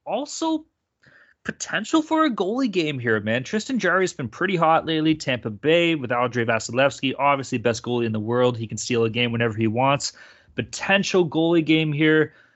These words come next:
Uh, yeah, maybe I'll take the under six at minus one ten.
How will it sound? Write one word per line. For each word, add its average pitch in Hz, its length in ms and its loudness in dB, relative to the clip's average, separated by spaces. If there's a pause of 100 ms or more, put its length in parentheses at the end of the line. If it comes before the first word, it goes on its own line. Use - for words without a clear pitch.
(200)
Uh, 156 1000 4
yeah, 208 500 0
maybe 254 280 -2
I'll 311 60 -2
take 277 180 -8
the - 180 -2
under 175 360 2
six 196 420 -4
at 131 100 -10
minus 143 360 -6
one 147 180 -4
ten. 160 500 -2